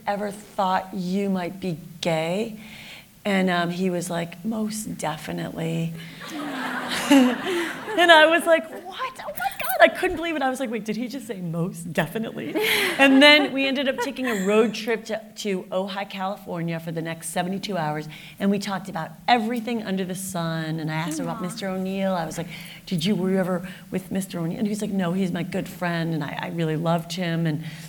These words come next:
Speaker 1: but it was not that way for me, but he was my, you know, confidant and best friend, and, um,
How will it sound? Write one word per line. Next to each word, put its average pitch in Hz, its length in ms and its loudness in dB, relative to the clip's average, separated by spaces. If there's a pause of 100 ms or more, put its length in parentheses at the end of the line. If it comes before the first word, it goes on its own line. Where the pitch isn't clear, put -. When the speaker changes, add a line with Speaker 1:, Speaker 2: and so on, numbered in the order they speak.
Speaker 1:
but 180 160 2
it 180 120 -4
was 175 160 0
not 165 200 -4
that 170 160 -2
way 170 160 0
for - 160 -8
me, 214 240 2
but - 140 0
he 190 120 -4
was 160 160 -2
my, 147 340 -4 (220)
you 185 140 -4
know, 143 240 -4
confidant 180 720 0
and 143 220 -4
best - 300 2
friend, 175 340 -2
and, 151 100 -4 (640)
um, 180 300 0